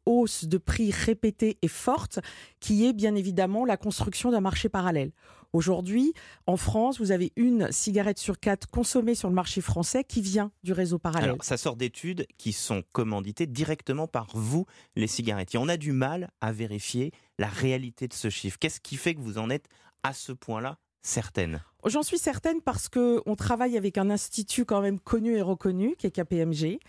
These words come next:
Speaker 1: que ce sont des études que nous menons depuis plusieurs années. Donc, ce qui est intéressant aussi de voir, c'est la progression. Donc, moi, je suis confiante des chiffres.
Speaker 2: Vous êtes donc, hein, la présidente de Philip Morris en France. Votre principale marque, euh, chez nous, euh,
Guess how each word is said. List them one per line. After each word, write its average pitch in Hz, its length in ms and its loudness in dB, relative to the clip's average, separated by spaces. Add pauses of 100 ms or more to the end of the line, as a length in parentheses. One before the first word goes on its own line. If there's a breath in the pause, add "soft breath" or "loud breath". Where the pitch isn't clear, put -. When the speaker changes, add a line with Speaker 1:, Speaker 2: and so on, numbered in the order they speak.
(400 loud breath)
Speaker 1:
que 214 80 2
ce 240 140 2
sont 269 160 0
des 226 220 2
études 247 360 -2
que 214 120 0
nous 202 180 4
menons 226 420 4
depuis 180 260 -2
plusieurs 196 460 0
années. 185 320 0 (140)
Donc, 175 180 0
ce - 80 -6
qui - 80 0
est 277 120 0
intéressant 220 540 0
aussi 190 280 -2
de 185 80 2
voir, 202 240 0
c'est - 100 -4
la 170 140 2
progression. 196 840 -2 (380 loud breath)
Donc, 208 200 0
moi, 220 280 4
je 277 100 -2
suis 233 220 -4
confiante 208 640 -2
des 170 140 0
chiffres. - 420 -2
Speaker 2:
Vous 117 200 2
êtes 117 100 0
donc, 101 220 -8
hein, 92 40 -6
la 82 100 -6
présidente 92 440 -4
de 85 80 -8
Philip 85 320 -10
Morris 82 400 -6 (100)
en 165 80 -10
France. 139 380 -4
Votre 95 100 -8
principale - 460 -10
marque, 82 300 -8
euh, 76 120 -2
chez - 160 -4
nous, 82 220 -2
euh, 73 200 -4